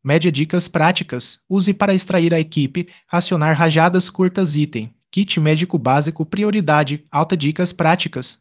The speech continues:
bandagens, analgésicos, treinar uso por não médicos. Item: combustível, prioridade, alta, dicas práticas, transporte compartilhado, planejar pontos de reabastecimento. Dica: mostre a escassez em pequenos gestos,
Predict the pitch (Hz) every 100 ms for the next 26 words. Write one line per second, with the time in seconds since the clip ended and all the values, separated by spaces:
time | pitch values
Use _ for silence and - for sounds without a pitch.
0 | _ 175 185 143 151 123 117 - _ 170
1 | 185 151 135 127 - 127 - - - 185
2 | 156 175 170 165 180 185 185 156 156 180
3 | 170 135 135 135 107 - _ - 190 202
4 | 185 - 165 160 202 208 202 151 147 143
5 | 160 - - 147 175 151 160 185 - 156
6 | 156 - - 123 - _ - 214 202 -
7 | 160 160 190 - 196 190 190 180 143 139
8 | 139 - _ - 196 180 143 160 160 180
9 | 196 208 170 156 175 190 185 180 - 170
10 | 160 170 165 127 117 - - _ 127 135
11 | 151 180 175 - 196 - 151 151 185 180
12 | 160 175 160 127 147 - 131 -